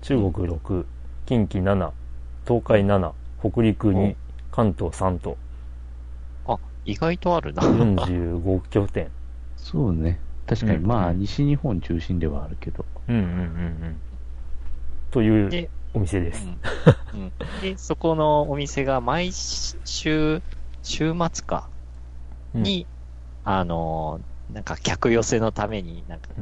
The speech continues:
Speaker 2: こう、
Speaker 1: うん。まあ、抽選制度をやってんですね。
Speaker 2: ちゅ-、うん。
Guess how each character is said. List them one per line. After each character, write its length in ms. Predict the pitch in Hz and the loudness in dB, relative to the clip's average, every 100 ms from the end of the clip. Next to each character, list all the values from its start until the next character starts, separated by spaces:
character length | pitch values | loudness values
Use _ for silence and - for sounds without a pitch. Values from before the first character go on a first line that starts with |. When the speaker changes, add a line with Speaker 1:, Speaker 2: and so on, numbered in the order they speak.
| 87 | -6
Speaker 2:
こ 140 | 156 | -6
う、 40 | |
Speaker 1:
う 20 | 131 | -4
ん。 20 | |
ま 80 | 120 | -4
あ、 20 | |
抽 320 | - 170 180 | 2 4 4
選 640 | - 175 165 160 165 165 - - | 4 4 6 4 2 -2 -6 -10
制 280 | - - 135 | -4 4 4
度 140 | 95 82 | 4 -2
を 60 | |
や 60 | 82 | -6
っ 20 | |
て 140 | - 104 | -4 -4
ん 80 | |
で 60 | 82 | -4
す 100 | - | -6
ね。 100 | 139 - - - - - - - | -6 -6 -6 -6 -8 -10 -10 -8
Speaker 2:
ち 40 | |
ゅ-、 20 | 117 | -6
う 20 | |
ん。 200 | 101 87 | -6 -6